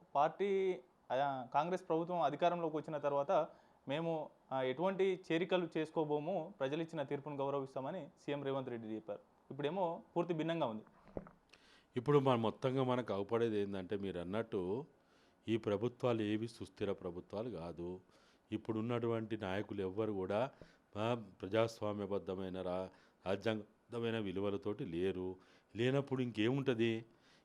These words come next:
Speaker 2: కాబట్టి ఇప్పుడున్నటువంటి ఈ ప్రస్తుత పరిస్థితులలో మీరు అన్నట్టు ఏ రాజకీయ పార్టీ రేపు పార్లమెంటులో ఎక్కువ సీట్లు తెచ్చుకునే అవకాశం ఉందనేది అయితే మీకు ఉన్న ఆలోచన, మీ అనుమానం, మీ ప్రశ్న ఏదైతే ఉందో,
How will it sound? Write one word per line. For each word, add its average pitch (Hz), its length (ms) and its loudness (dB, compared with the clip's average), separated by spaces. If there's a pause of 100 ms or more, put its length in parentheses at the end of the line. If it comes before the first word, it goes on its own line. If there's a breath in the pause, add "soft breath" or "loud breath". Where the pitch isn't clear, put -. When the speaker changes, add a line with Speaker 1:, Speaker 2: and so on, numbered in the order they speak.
(160)
Speaker 2:
కాబట్టి 117 720 2 (340 soft breath)
ఇప్పుడున్నటువంటి 120 1040 0 (100)
ఈ - 20 -12
ప్రస్తుత 95 420 -2
పరిస్థితులలో 92 600 -4
మీరు 90 220 -4
అన్నట్టు 92 640 -2 (1400 soft breath)
ఏ 120 160 8
రాజకీయ 123 500 4
పార్టీ 113 380 0
రేపు 110 220 0
పార్లమెంటులో 98 720 -4
ఎక్కువ 90 300 -4
సీట్లు 95 380 -12
తెచ్చుకునే 87 400 -8
అవకాశం 85 480 -6
ఉందనేది 82 360 -8
అయితే 80 220 -8
మీకు 82 280 -10
ఉన్న 87 240 -12 (480 soft breath)
ఆలోచన, 104 440 -2
మీ 92 180 -6
అనుమానం, 95 500 -4
మీ 90 80 -4
ప్రశ్న 95 380 -6
ఏదైతే 87 320 -4
ఉందో, 107 340 -2